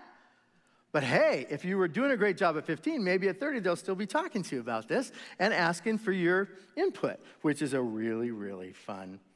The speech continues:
thing. Hmm. All right,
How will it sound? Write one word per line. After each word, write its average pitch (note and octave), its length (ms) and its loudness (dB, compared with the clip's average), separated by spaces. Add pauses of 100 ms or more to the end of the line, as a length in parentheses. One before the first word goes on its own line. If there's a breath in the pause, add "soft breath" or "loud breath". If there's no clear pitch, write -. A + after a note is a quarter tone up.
(540 soft breath)
thing. F2+ 240 -14 (2000 loud breath)
Hmm. F#2 120 -10 (4000 loud breath)
All C3+ 80 2
right, F#2+ 120 -4